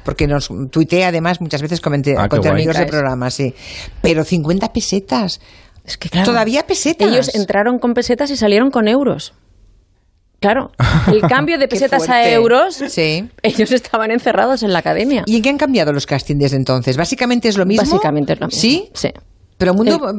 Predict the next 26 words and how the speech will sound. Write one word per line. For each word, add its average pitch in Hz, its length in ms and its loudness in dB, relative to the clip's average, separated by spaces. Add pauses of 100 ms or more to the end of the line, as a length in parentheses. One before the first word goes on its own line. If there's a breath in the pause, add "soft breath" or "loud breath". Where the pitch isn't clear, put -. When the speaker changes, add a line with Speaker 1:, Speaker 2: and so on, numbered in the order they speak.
(100)
Speaker 3:
El 185 60 -6
Speaker 1:
claro, 214 220 -2
ahora 208 220 2
ya 220 140 0
el 214 40 0
tema 220 220 -2
de 202 60 -2
las 151 140 0
redes, 190 600 -2 (260 loud breath)
Speaker 3:
Ah, 202 320 2
eh, 185 140 2
Speaker 1:
uf, 196 60 -10
Speaker 3:
claro, 202 260 4
Speaker 1:
hay 175 80 4
Speaker 3:
es 226 80 0
Speaker 1:
más 247 160 -2
elementos, 220 580 0
¿no? 185 520 -2
Speaker 3:
Ellos 294 340 0
han 277 80 4
Speaker 1:
que 262 80 2
Speaker 3:
cambiado 262 320 4
en 311 60 0
el 269 80 2
Speaker 1:
perturban. 240 100 -2
Speaker 3:
sentido 247 400 0